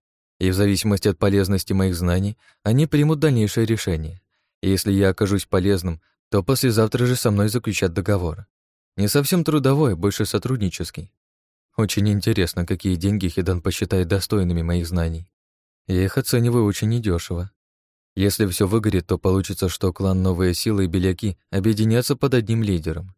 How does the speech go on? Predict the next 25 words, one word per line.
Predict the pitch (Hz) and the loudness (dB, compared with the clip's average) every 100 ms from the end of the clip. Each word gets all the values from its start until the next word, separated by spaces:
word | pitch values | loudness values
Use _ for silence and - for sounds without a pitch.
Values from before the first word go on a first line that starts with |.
| _ _ _ - | _ _ _ -4
И | 107 | -4
все | - 95 | 0 0
это | 95 110 | 0 -2
спонсируется | - 110 - 101 104 90 104 | 0 0 0 0 0 0 -2
фанатиками | 107 101 90 - 101 92 | 0 0 -2 -4 -2 -2
чести | - 101 - | -2 -2 -2
и | 98 | -2
достоинства, | 104 95 104 87 82 - - - _ _ | -2 -2 0 0 -2 -10 -16 -18 _ _
Джунсиначи. | 107 107 101 - 104 82 - - - _ _ _ _ _ _ - | -2 0 0 0 0 0 -4 -14 -18 _ _ _ _ _ _ -2
Зловещий | 104 107 98 101 - | 2 4 4 2 0
смех | - 110 101 | 0 0 0
Шиилы | - 98 95 101 | 0 0 2 0
звучит | 95 95 104 87 | 0 -2 -2 0
в | |
моем | 95 92 | 0 2
разуме, | 92 85 80 80 98 _ _ _ | 0 0 -2 -10 -12 _ _ _
и | 92 | 0
я | 90 | 2
замираю | 95 107 104 101 | 2 2 2 2
на | 90 | 2
месте | 90 95 117 | 0 -2 -4
в | |
своей | - 107 | -2 -2
комнате. | - 87 78 - - _ _ _ _ _ | -2 -4 -6 -10 -18 _ _ _ _ _
Прислушиваюсь. | 98 87 87 - 87 107 - | -4 -2 -4 -2 -2 -2 -6